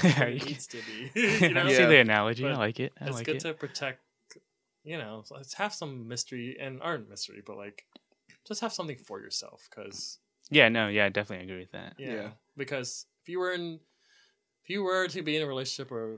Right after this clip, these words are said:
Speaker 1: someone got to know you so well, and then, let's say, things fell apart, it's, it seems like, you know, they know so much about you. It's like, like, they took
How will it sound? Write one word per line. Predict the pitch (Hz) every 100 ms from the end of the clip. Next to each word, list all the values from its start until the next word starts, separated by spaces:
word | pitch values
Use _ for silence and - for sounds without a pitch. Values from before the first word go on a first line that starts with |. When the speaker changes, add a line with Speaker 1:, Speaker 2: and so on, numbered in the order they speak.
| 123
Speaker 1:
someone | - 156 151
got | 139
to | -
know | 127
you | 117
so | 101 - 123 120
well, | 104 104 113 117 117 _ _ _
and | 113
then, | 113 110 110 110 107 _ _ -
let's | 123 -
say, | 113 107 104 110 107 _ _ _ _ -
things | 113 113 -
fell | 107
apart, | 104 - 107 107 - _ -
it's, | 110 - - -
it | -
seems | - 127 120
like, | 107 _
you | 123 110
know, | 107 110
they | 113
know | 117
so | 113 117
much | 110 -
about | 107 101 -
you. | 110 107
It's | 104
like, | 107 _
like, | 104 _
they | 113 - -
took | - -